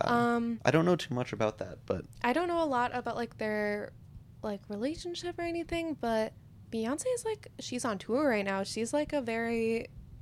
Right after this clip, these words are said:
Speaker 1: big persona in the music industry.
Speaker 2: She has a lot of power.
Speaker 1: Yeah, so her taking Lizzo's side is definitely gonna make an impact, I feel.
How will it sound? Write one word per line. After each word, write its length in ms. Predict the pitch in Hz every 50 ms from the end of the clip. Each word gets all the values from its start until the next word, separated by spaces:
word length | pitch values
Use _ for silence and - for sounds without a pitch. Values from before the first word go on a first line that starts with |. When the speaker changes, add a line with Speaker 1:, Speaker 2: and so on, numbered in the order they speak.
| - - - - - - -
Speaker 1:
big 240 | 196 185 185 -
persona 500 | - - 277 277 - - 277 269 269 254
in 140 | 247 233 226
the 40 | 220
music 300 | 214 214 214 202 208 -
industry. 640 | 214 196 190 190 - - - 196 190 190 185 185 185
Speaker 2:
She 120 | - - 113
has 120 | 120 117
a 60 | 113
lot 160 | 110 110 113
of 100 | 110 110
power. 320 | - - 110 110 113 113 107 -
Speaker 1:
Yeah, 320 | 208 208 208 196 196 190
so 240 | 185 - - 220 208
her 200 | - - 247 262
taking 460 | 262 269 262 - 247 233 226 214 - - - - - - - - - - - - - -
Lizzo's 460 | - 214 214 226 226 - 220 208 208
side 920 | - - - - - - 214 202 196 190 190 185 185 190 190 190 - - - -
is 160 | 214 202 180
definitely 320 | - 196 185 - 202 196
gonna 460 | 196 196 196 190 196 202 208 220 220 - - - - - - - - - - - - - - - - - - - - - - - - - - - - - - - - -
make 220 | 233 220 196 190 -
an 140 | 196 190 -
impact, 640 | - 196 196 190 - - - - - - - -
I 120 | - - -
feel. 460 | - - - - - - - -